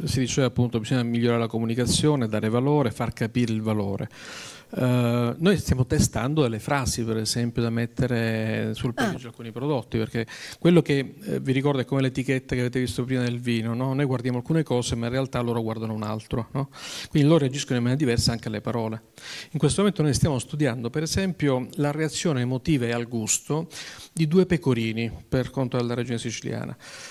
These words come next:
Speaker 1: Eh, un pecorino fatto con latte di pecora che ha mangiato dei foraggi normali, no, convenzionali, e il, un pecorino con, fatto con latte di pecora che hanno mangiato bucce di fichi d'India.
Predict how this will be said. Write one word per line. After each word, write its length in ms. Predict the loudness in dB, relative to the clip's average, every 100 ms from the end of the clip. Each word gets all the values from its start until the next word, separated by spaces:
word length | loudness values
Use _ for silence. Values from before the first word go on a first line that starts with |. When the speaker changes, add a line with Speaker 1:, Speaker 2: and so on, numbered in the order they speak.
| -14
Speaker 1:
Eh, 380 | -2 0 2 2 0
un 220 | 2 2
pecorino 580 | 2 2 4 4 4 2
fatto 480 | 4 2 0 -2 0
con 220 | 2 2
latte 340 | 2 0 0
di 100 | 0 2
pecora 500 | 2 0 -2 -4 -2
che 160 | -4
ha 40 | -2
mangiato 540 | 0 0 0 -2 -2
dei 120 | -6
foraggi 420 | -4 -2 -2 -2
normali, 520 | -4 -4 -4 -4 -2 -4 -6 -12
no, 160 | -8 -6
convenzionali, 760 | -2 -2 -2 -4 -6 -6 -8 -8 -14 -16 -10
e 300 | 2 4 2 2
il, 520 | 2 4 6 4 2
un 100 | -2
pecorino 520 | -2 0 2 2 0
con, 320 | 0 -2 0 0
fatto 340 | 0 -2 -2
con 140 | -2 0
latte 300 | -2 -2 -4
di 100 | -2
pecora 440 | -2 -2 -2 -2
che 120 | -4
hanno 160 | -2 -2
mangiato 440 | -2 0 0 -2
bucce 300 | 0 0 0
di 80 | -2
fichi 180 | -2 -4
d'India. 380 | -4 -6 -6